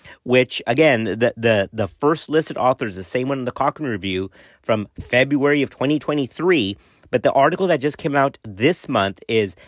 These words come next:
"The Levonorgestrel Releasing Intrauterine Device as Emergency Contraception, Re-examining the Data."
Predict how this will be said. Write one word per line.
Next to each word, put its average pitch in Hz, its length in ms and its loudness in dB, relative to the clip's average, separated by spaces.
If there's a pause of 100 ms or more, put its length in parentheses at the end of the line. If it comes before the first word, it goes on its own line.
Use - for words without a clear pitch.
(100)
"The 120 80 2
Levonorgestrel 135 880 0
Releasing 113 420 -4
Intrauterine 117 640 -4
Device 107 440 0
as 107 140 -4
Emergency 104 480 -8
Contraception, 92 680 -6 (320)
Re-examining 123 1000 0
the 98 80 -4
Data." 85 380 -4